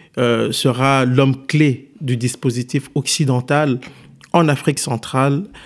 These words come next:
mais aussi dans notre région, parce qu'il était quand même assez puissant. Mais nous, sur, en Afrique centrale, son rôle était beaucoup plus important. Donc, à cette époque-là, euh, le Zaïre est, soutient aussi un autre pays qu'on appelle le Soudan.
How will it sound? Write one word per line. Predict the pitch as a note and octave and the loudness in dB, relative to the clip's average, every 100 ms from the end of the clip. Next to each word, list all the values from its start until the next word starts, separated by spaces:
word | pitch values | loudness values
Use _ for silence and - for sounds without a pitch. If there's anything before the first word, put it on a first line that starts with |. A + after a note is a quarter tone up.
| - | -2
mais | D3 | 2
aussi | C#3+ - | 4 2
dans | F3+ C#3+ | 2 2
notre | C#3+ B2+ | 0 0
région, | B2+ A#2+ D#3 | 0 0 -2
parce | C3 | -4
qu'il | - A#2+ | -6 -4
était | A#2+ C3+ | -2 -4
quand | C3 | -2
même | B2+ | -2
assez | A2+ - C#3 | -4 -4 -6
puissant. | - C#3 - B2+ - _ - - - | -2 -2 -2 -4 -10 _ -20 -20 -4
Mais | B2+ | 0
nous, | B2 C#3 C3+ | 2 2 0
sur, | - - - | -6 -6 -2
en | D3 C3 | 0 2
Afrique | B2+ C#3+ | 0 -2
centrale, | C3+ A#2+ E3 | -2 -2 -2
son | D#3+ B2+ | -2 0
rôle | C3 | 0
était | B2+ C3+ | 0 -2
beaucoup | B2+ - | -2 -6
plus | C#3 B2+ B2 | -8 -4 -2
important. | A#2 A#2 - B2+ - _ - - - - | -4 -6 -8 -12 -14 _ -18 -16 -14 -4
Donc, | B2+ - | -4 -2
à | |
cette | C#3+ E3+ F3 | 0 2 2
époque-là, | D#3 D#3 - D3 B2+ A#2 - - - C3+ | 0 0 0 0 0 0 -6 -20 -4 0
euh, | B2 A#2 G#2+ F#2 | 2 2 0 0
le | B2 | 0
Zaïre | B2 C3+ C3+ D#3 F3 D3+ - - - _ - | 2 2 4 4 4 2 -2 -12 -20 _ 0
est, | C#3+ A#2+ - | 2 2 0
soutient | B2 - C3+ - C#3 | -2 0 0 2 2
aussi | C#3+ C3+ - | 2 0 0
un | E3 C3+ | 2 2
autre | B2 C3+ | 0 -2
pays | B2 D3+ D#3+ D#3+ | -2 2 2 2
qu'on | C3 | 0
appelle | B2 - A#2+ | -2 0 -2
le | A2+ | -2
Soudan. | - E3 C#3+ C3 | -4 -2 0 0